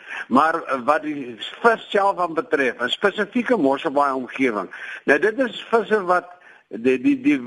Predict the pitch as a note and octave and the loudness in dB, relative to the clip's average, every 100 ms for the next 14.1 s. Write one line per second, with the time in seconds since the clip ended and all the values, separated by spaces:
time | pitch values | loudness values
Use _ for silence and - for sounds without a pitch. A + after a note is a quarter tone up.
0 | B2 B2 G3 G3 B2 D3 D3+ C3 B2 G#2 | 0 2 2 2 2 -2 2 2 0 -2
1 | - - - - D3+ A3 G3 D#3 D#3+ E3 | -14 -20 -4 2 4 4 2 2 2 2
2 | G3+ F#3+ E3+ F#3 F3+ - - A#3+ A3+ C#3 | 2 2 2 2 -2 -10 -2 2 2 2
3 | C#3 F3+ E3 C#3 B2+ C#3 D3+ C#3+ A#2 C#3 | 2 2 -2 0 2 2 4 2 2 0
4 | C#3 C3+ G#3+ A3+ F3+ G3 F#3 E3 - F#3+ | 0 0 0 0 0 2 2 0 0 2
5 | F#3 D#3 C#3 D3 D#3+ C#3 C#3 C#3+ D3+ D3+ | 2 2 2 0 -4 0 0 2 2 2
6 | C#3+ - D#3 C#3+ B2 A#2+ B2+ B2+ C3 A#2+ | 0 -2 0 2 2 2 2 2 0 0
7 | A#2+ F#2+ C3 C#3+ C#3+ C#3 C3+ B2+ C3+ B2 | -2 0 2 2 2 -2 -4 0 0 0
8 | C3 C3+ C#3 - - - - C3+ F#3+ G3+ | -2 0 0 -2 -14 -6 0 2 2 -2
9 | C3+ E3 E3+ F#3+ F#3 D#3 A#2+ B2+ C3 B2 | -2 -2 -2 -2 0 2 4 2 2 -2
10 | A2 G#2 F#2 - - - - D#3 F3+ A3 | -2 -2 -6 -10 -14 -14 -2 2 2 2
11 | A3+ G3 G3+ G3+ B3 C4+ A#3+ E3 F3+ E3+ | 0 -2 -4 -2 0 0 0 0 0 0
12 | G3+ F3 E3+ - A#3 F3+ F#3 E3 - F#3 | -2 0 -4 -2 -4 0 0 0 0 0
13 | E3+ E3+ - D3 C3+ - C#3+ B2+ A2+ D#3+ | 2 2 2 0 0 2 2 2 0 2
14 | G#3+ | 2